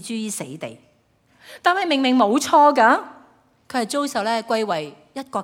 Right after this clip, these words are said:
之君嘅掃羅追殺，真係慘不忍睹啊！噉究竟有冇人會嚟到去幫大衛呢？有啊，喺大衛早期逃亡嘅時候，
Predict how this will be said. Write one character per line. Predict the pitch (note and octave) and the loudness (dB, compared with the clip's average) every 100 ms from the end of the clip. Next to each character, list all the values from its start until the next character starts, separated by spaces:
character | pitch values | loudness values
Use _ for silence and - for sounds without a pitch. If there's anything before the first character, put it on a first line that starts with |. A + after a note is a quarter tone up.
| - | -8
之 | - | -12
君 | A#3+ | -8
嘅 | A#3+ A3 E3+ | -6 -8 -8
掃 | - E3 | -12 -12
羅 | C#3 B2+ | -12 -16
追 | - E3+ | -18 -14
殺， | D#3+ C#3+ A2+ _ _ _ _ _ _ _ - | -14 -14 -16 _ _ _ _ _ _ _ -10
真 | A#3+ A#3 | -6 -6
係 | F3+ D#3 D#3 _ - | -6 -10 -14 _ -12
慘 | C#3+ D#3 | -8 -6
不 | G3+ - | -8 -10
忍 | B2+ D3 | -12 -10
睹 | C3+ | -12
啊！ | D3 D#3 _ _ _ _ _ _ _ _ _ _ _ _ _ _ _ _ _ _ | -14 -20 _ _ _ _ _ _ _ _ _ _ _ _ _ _ _ _ _ _
噉 | B3 D#4+ | -6 0
究 | C4 B3 | 0 0
竟 | G3 G3+ B3 - | -6 -8 -10 -10
有 | F#3+ | -8
冇 | F#3+ F#3 | -8 -8
人 | F3+ C#3 C#3+ _ _ _ _ _ _ _ | -10 -12 -18 _ _ _ _ _ _ _
會 | F3 F3 | -8 -6
嚟 | F3+ D#3 | -6 -8
到 | D#3 | -10
去 | |
幫 | E3+ A3 G#3+ | -6 -4 -6
大 | E3+ C#3 | -8 -8
衛 | C3 A#2+ | -8 -10
呢？ | D3 - _ _ _ _ _ _ _ _ _ _ | -16 -20 _ _ _ _ _ _ _ _ _ _
有 | F3+ D#3 | -12 -8
啊， | G#3 G3+ - _ _ _ - - | -6 -6 -10 _ _ _ -16 -2
喺 | F#4 | 4
大 | F4 | 6
衛 | C#4+ C4 | 6 6
早 | C4 | 2
期 | E4 C#4 | 2 0
逃 | G#3 | 0
亡 | F#3 F3 | 0 0
嘅 | G3+ | 0
時 | G#3 F3+ F#3 | -2 -4 -2
候， | F#3 E3+ | 0 0